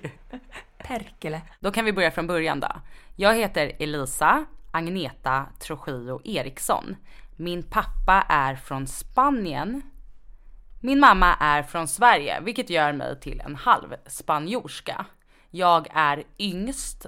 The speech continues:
Speaker 2: av tre syskon. Och jag är då alltså, det ska jag också säga,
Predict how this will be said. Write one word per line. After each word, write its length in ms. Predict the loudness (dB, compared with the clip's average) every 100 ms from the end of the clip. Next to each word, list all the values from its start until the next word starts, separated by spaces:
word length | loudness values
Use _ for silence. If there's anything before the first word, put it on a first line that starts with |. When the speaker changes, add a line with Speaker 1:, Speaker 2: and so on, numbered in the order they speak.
| -6
Speaker 2:
av 280 | -2 -2 -4
tre 500 | -8 -8 -4 -2 -2
syskon. 680 | -4 -12 -10 -4 -2 -2 -4 -16 -20 -20 _ -20 _ _ -20 -10 -2
Och 80 | 4
jag 280 | 8 10 8
är 40 |
då 160 | 8 6
alltså, 300 | 6 2 -2
det 140 | -2
ska 140 | 0
jag 80 | 0
också 160 | 0 -4
säga, 360 | 0 4 4